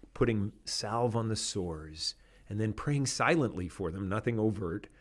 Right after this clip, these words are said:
but silently asking God to change lives, change countries. And some months later,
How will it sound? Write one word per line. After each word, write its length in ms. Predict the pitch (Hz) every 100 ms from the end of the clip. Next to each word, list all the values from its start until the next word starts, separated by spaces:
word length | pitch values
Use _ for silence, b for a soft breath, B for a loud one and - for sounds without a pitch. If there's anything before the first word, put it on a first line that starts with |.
| b b -
but 160 | 98
silently 600 | - - 113 131 123 117 98
asking 460 | 101 101 - 98
God 240 | 90 92 87
to 80 |
change 540 | 82 - 101 101 98 98
lives, 420 | 87 82 85 -
change 420 | - 92 87 85
countries. 480 | - 90 - 87 80 b b b b b b
And 100 | 113
some 260 | - 185 175
months 240 | 160 -
later, 640 | 127 156 220 98 95 143